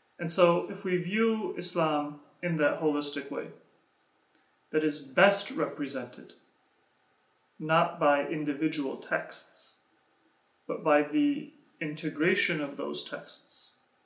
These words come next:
in the person of the Prophet, and then those who represent the Prophet in their word and deed.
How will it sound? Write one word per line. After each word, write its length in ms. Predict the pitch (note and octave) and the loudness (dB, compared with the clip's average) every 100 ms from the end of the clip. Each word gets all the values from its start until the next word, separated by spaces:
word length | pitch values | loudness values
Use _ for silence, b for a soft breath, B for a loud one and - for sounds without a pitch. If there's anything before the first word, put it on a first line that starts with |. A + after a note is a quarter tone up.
| _ _ _ _ _ _ - | _ _ _ _ _ _ -4
in 540 | E3+ D#3 D3+ D3 D3+ - - _ _ _ _ | 2 2 2 -4 -10 -14 -20 _ _ _ _
the 560 | D#3 D3 D3 C#3+ - A3+ - _ _ _ _ _ _ | -16 -4 -2 -2 -4 -12 -20 _ _ _ _ _ _
person 600 | F#3+ F3+ - D#3 C#3+ E3 - _ _ _ _ _ _ | 0 2 2 -2 -4 -10 -16 _ _ _ _ _ _
of 380 | - C#3+ C3 B2+ - - - | 0 4 4 0 -10 -18 -10
the 60 | |
Prophet, 680 | C#3+ - C#3+ - - - - - _ _ _ _ - | -10 0 2 2 -2 -12 -18 -20 _ _ _ _ -8
and 100 | D3 | -4
then 140 | D3 | -2
those 240 | C#3 C#3 C#3 | -2 -4 -4
who 100 | D3 | -4
represent 460 | C3 C#3+ C3 C3+ | -4 -4 -6 -8
the 40 | - | -10
Prophet 440 | - C3+ C3+ D#3 | -8 -6 -6 -10
in 100 | - | -10
their 120 | D3+ | -6
word 200 | - C3+ | -2 -2
and 100 | B2+ | -2
deed. 280 | B2+ C#3 - | -4 -4 -6